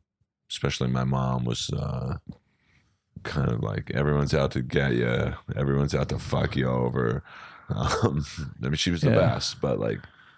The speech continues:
Speaker 1: she wasn't <laughs> Tony Robbins. Let's put it that way.
Speaker 2: Right.
Speaker 1: So I grew up.
Speaker 2: That's interesting. My grandfather always would tell me, like, the power of positive thinking,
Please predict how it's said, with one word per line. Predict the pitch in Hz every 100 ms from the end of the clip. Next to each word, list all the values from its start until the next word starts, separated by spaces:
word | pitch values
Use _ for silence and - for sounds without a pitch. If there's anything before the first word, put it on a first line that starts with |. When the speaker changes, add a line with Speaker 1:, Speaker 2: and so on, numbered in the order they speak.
| _ _ _
Speaker 1:
she | - 85
wasn't | 85 80 98
<laughs> | -
Tony | 117 95 95
Robbins. | 110 90 107 82 82
Let's | 101 -
put | 101 104
it | 85
that | 87 - 92
way. | 73 58
Speaker 2:
Right. | 110 117 113 101 -
Speaker 1:
So | - 90
I | 90 87
grew | 67 62 - 92
up. | 87
Speaker 2:
That's | 135 151
interesting. | 139 139 131 127 120
My | 127
grandfather | 123 117 127 135 131 123 117 110
always | 110 107 110
would | 104
tell | - 107
me, | 107
like, | 101 98
the | 104
power | - 104 104
of | 98
positive | 104 101 101 101 92
thinking, | - 101 101 98 90